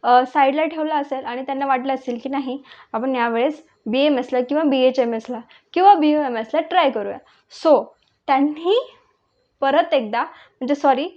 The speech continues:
त्यांनी हे जे आहे न्यू रजिस्ट्रेशनमध्ये त्यांनी रजिस्ट्रेशन केलं असणार आहे, ठीक आहे? ही आपली एक पॉसिबिलिटी आहे, मेन आणि महत्त्वाची पॉसिबिलिटी,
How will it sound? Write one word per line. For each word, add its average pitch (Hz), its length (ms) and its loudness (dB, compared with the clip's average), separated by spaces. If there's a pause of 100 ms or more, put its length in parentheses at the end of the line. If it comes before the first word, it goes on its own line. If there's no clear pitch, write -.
(340)
त्यांनी 285 460 0 (500)
हे 285 120 0
जे 294 120 -2
आहे 254 340 -4 (420)
न्यू 294 240 0
रजिस्ट्रेशनमध्ये 269 880 -2
त्यांनी 247 340 -4
रजिस्ट्रेशन 233 760 -4
केलं 214 300 0
असणार 302 340 -6
आहे, 220 160 -8 (480)
ठीक 339 160 2
आहे? 311 200 2 (380)
ही 320 100 4
आपली 269 280 4
एक 302 180 -6
पॉसिबिलिटी 233 580 -4
आहे, 320 300 -2 (320)
मेन 277 260 0
आणि 294 160 -2
महत्त्वाची 277 520 -2
पॉसिबिलिटी, 277 680 -2